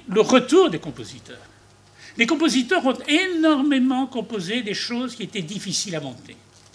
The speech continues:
C'était un a priori de dire, « Nous voulons être originaux, nous voulons être en dehors. » Eh bien, c'est fini de plus en plus. Et leurs maîtres eux-mêmes ont fait la même, la même démarche,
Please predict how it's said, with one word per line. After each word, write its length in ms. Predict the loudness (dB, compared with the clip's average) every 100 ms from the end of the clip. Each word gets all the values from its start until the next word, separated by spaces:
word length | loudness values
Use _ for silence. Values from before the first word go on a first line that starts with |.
| -20 -10
C'était 480 | -2 -2 0 0 2
un 100 | 4
a 100 | 2
priori 520 | 0 -4 -4 -4 -6 -8 -20 -20 -20 -10
de 140 | -6
dire, « 320 | 2 2 2 0
Nous 100 | -4
voulons 320 | -2 -2 -2
être 200 | -2 -4
originaux, 540 | -8 -6 -6 -4 -4 -4
nous 60 |
voulons 260 | -6 -8 -6
être 200 | -6 -6
en 160 | -8 -6 2
dehors. » 540 | 4 4 0 -10 -18 _ _ _ _ _ _ _ _ _
Eh 60 | -2
bien, 140 | 0
c'est 160 | 0 -2
fini 280 | -4 -2 -2
de 100 | -2
plus 240 | -2 -2
en 80 | -2
plus. 440 | -4 -6 -6 -8 -16 _ _ _ _ _ -2
Et 120 | 0
leurs 240 | 2 2
maîtres 480 | 2 4 4 2 -2
eux-mêmes 340 | -2 0 0 -2
ont 60 |
fait 160 | -8 -8
la 100 | -8
même, 280 | -8 -10 -12 -14 -16 -14
la 140 | -10 -8
même 180 | -8
démarche, 420 | -6 -2 -2 -4